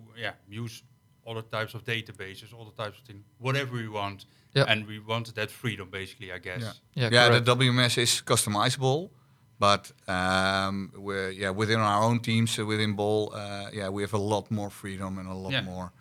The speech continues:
Speaker 1: exactly.
Speaker 3: uh, yeah, uh, more, uh, knowledge and, um, um, uh,
Speaker 1: Exactly. And to, to, to be able to handle this performance p-, problem, we wanted that freedom of choice, basically.
Speaker 3: Yeah.
Speaker 2: Yeah.
Speaker 3: Yeah.
Speaker 1: Okay.
Speaker 3: So we,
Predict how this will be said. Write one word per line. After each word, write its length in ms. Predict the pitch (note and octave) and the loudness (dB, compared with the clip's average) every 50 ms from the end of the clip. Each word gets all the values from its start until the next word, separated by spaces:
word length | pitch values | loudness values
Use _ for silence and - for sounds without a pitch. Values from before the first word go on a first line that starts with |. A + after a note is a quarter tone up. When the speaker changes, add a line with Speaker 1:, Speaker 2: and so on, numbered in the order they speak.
| _ - | _ -20
Speaker 1:
exactly. 420 | - - G#2+ G2 - G#2 G#2 G2+ _ _ _ _ A2 | -12 -12 -12 -12 -12 -20 -20 -20 _ _ _ _ -10
Speaker 3:
uh, 360 | G2+ F#2+ F#2+ F#2+ F#2+ F#2 F#2 F#2 F2+ _ _ _ _ | -8 -6 -6 -6 -8 -10 -12 -12 -16 _ _ _ _
yeah, 220 | G#2+ G2+ F#2+ F2+ | -14 -12 -12 -14
uh, 440 | F2+ F#2 - _ - A2 A2 A2 G#2 - _ | -14 -18 -20 _ -20 -20 -20 -20 -20 -16 _
more, 360 | A2 G#2+ G2+ F#2+ F#2+ F#2+ F#2+ G2 | -6 -6 -4 -2 -4 -4 -6 -8
uh, 180 | F#2+ F#2 F#2 F#2 F#2+ | -12 -12 -12 -14 -10
knowledge 380 | G#2+ G#2+ G2 F#2+ F#2 F2+ - - G2 | -8 -6 -6 -6 -6 -8 -8 -10 -8
and, 320 | F#2 F#2 F#2 F#2 F#2 F2 | -6 -6 -6 -8 -8 -10
um, 200 | F#2+ F#2+ F#2 - - | -12 -14 -14 -14 -14
um, 140 | G#2 G#2+ G#2 G2 G2+ G2+ G#2+ G#2 G2 F2+ D#2+ | -14 -14 -14 -16 -20 -20 -20 -20 -20 -18 -10
uh, 120 | F#2+ G2+ G2 G2 | -10 -8 -6 -6
Speaker 1:
Exactly. 380 | F#2+ A2+ A2+ G#2+ - G#2+ G#2 A#2 | -4 -4 -4 -6 -6 -14 -12 -4
And 160 | B2+ C3 B2+ | -4 -4 -2
to, 260 | C3 C#3+ C3+ B2+ B2+ B2+ - | -2 -2 -2 -2 -2 -4 -6
to, 240 | - C3 B2+ B2 A#2 A2+ A#2 | -4 -2 -2 -2 -2 -4 -10
to 200 | - B2+ B2 A#2+ A2+ A2 | -8 -6 -6 -6 -6 -6
be 180 | A#2 B2+ C3 | -6 -4 -4
able 160 | D3 C3+ B2+ B2 | -4 -2 -2 -2
to 300 | B2+ C3 B2 A#2 A2+ A2 | -2 -2 -2 -2 2 4
handle 220 | A#2 C#3 C#3 B3+ | 4 4 4 2
this 180 | B2+ B2+ B2 B2+ | -2 -2 -4 -4
performance 360 | - - - D3+ D3 D3 C3 | -6 -10 -8 -8 -8 -8 -10
p-, 120 | - - - - - _ _ _ _ | -12 -18 -20 -20 -20 _ _ _ _
problem, 320 | C#3+ C3+ B2+ C3 C3 B2+ A#2 | -4 -2 -2 -4 -6 -6 -6
we 80 | A#2+ | -6
wanted 340 | A#2+ A#2+ C#3 D3 C#3 C3 B2+ | 0 4 4 4 4 2 0
that 160 | C3 B2+ A#2 | 0 0 0
freedom 420 | - - - D3 C#3+ C#3 B2+ B2 B2 | 0 -2 -2 0 0 0 0 0 -2
of 120 | A2+ A2+ | -4 -8
choice, 320 | - - B2+ A#2+ A2 G2+ - | -10 -10 -8 -8 -8 -8 -10
basically. 460 | - G#2 G2 F#2+ - _ - G2 F#2+ G2 | -12 -12 -12 -12 -14 _ -20 -20 -4 2
Speaker 3:
Yeah. 180 | A#2 A2 G2 - - _ _ | 4 4 4 4 -2 _ _
Speaker 2:
Yeah. 180 | - C3 B2 A#2 - - _ _ _ | 2 2 2 2 -2 -16 _ _ _
Speaker 3:
Yeah. 180 | - G#2+ G#2 - | 4 4 4 2
Speaker 1:
Okay. 160 | - C#3 - - _ - _ _ | -2 -12 -14 -14 _ -20 _ _
Speaker 3:
So 200 | - - C3 B2+ | 4 6 8 8
we, 100 | B2+ B2+ | 8 6